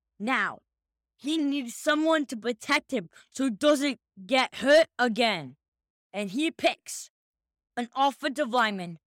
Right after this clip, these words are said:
Evan Neal from the University of Alabama. The first Alabama player picked off the board at number ten. Evan Neal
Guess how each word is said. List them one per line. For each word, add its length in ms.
Evan 420
Neal 420
from 160
the 140
University 760
of 100
Alabama. 800
The 100
first 420
Alabama 720
player 360
picked 260
off 220
the 120
board 400
at 260
number 320
ten. 440
Evan 360
Neal 340